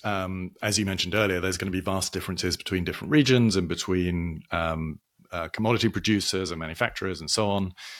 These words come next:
Um, but the overall picture is, it, it seems pretty, pretty strong, really. Um, so back to my kind of original question about, um, you know, how the year's gonna play out and how investors sh-,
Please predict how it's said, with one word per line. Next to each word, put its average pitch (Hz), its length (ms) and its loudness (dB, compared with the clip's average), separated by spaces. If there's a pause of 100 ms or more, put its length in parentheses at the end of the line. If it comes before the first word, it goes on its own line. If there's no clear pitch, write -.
(200)
Um, 87 340 0
but 101 160 0
the 98 120 4
overall 92 360 4
picture 76 640 -4
is, 78 720 2
it, 87 160 -2
it 82 100 -8
seems 82 320 0
pretty, 82 420 -4 (300)
pretty 92 140 2
strong, 104 340 2
really. 69 340 -8 (640)
Um, 113 540 -2
so 135 140 0
back 170 200 0
to 185 80 -6
my 135 400 -2
kind 110 160 -2
of 98 80 -4
original 107 420 2
question 82 640 -2 (120)
about, 85 520 0 (200)
um, 80 500 -4
you 104 80 -4
know, 85 80 -2
how 95 140 0
the 87 80 -2
year's 107 260 4
gonna 82 140 -4
play 82 240 0
out 80 400 0 (420)
and 90 240 0
how 90 200 0
investors 82 640 0
sh-, - 240 0